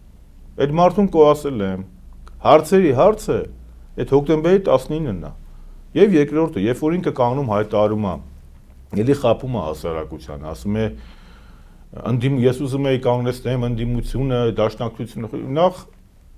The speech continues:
այդպես չի եղել։ Ընդդիմությունը հոկտեմբերի տասներկուսին իդեմս Հանրապետական կուսակցության ներկայացուցիչ, որը եղել եմ ես այդ հանդիպման ժամանակ, իրեն ուղիղ ասել եմ, որ պատերազմը կանգնեցրու և Պուտինն ինչ առաջարկում է, համաձայնվի։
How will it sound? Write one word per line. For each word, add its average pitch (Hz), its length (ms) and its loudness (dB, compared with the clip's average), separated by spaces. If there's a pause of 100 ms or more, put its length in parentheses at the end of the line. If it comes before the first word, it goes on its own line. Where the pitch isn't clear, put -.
այդպես 131 400 -2
չի 110 160 -6
եղել։ 87 380 -4 (1300)
Ընդդիմությունը 151 720 0
հոկտեմբերի 135 540 4
տասներկուսին 110 800 0
իդեմս 120 460 -2 (380)
Հանրապետական 107 640 0
կուսակցության 92 680 -4
ներկայացուցիչ, 87 640 -4 (360)
որը 101 280 0
եղել 92 320 -2
եմ 85 140 -8
ես 82 160 -8
այդ 73 140 -14
հանդիպման 76 460 -14
ժամանակ, 139 480 -8
իրեն 185 240 0
ուղիղ 185 240 -2
ասել 143 380 -8
եմ, 95 80 -10 (1040)
որ 120 140 -2
պատերազմը 127 560 4
կանգնեցրու 120 540 0
և 151 120 2
Պուտինն 131 380 -4
ինչ 107 120 -4
առաջարկում 110 540 0
է, 175 60 -2
համաձայնվի։ 98 600 -6